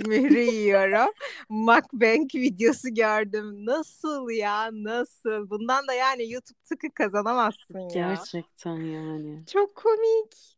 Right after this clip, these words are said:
Speaker 1: Resmen bokunun çıkması hali. Ya, öncelikle ben şeyi konuşmak isterim. <laughs> Bilmiyorum, ben ilk,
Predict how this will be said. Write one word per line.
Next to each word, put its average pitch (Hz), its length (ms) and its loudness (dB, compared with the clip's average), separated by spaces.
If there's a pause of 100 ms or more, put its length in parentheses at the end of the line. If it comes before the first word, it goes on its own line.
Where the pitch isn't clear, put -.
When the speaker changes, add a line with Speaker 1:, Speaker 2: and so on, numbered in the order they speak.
(120)
Speaker 1:
Resmen 175 480 -2
bokunun 170 320 -2
çıkması - 480 -6
hali. 151 420 -6 (800)
Ya, 202 200 6 (760)
öncelikle 349 460 4
ben 285 120 -2
şeyi 254 220 -8
konuşmak 165 460 -10
isterim. - 400 -8 (280)
<laughs> - 680 -4
Bilmiyorum, 175 360 -2
ben 156 240 0
ilk, - 260 -12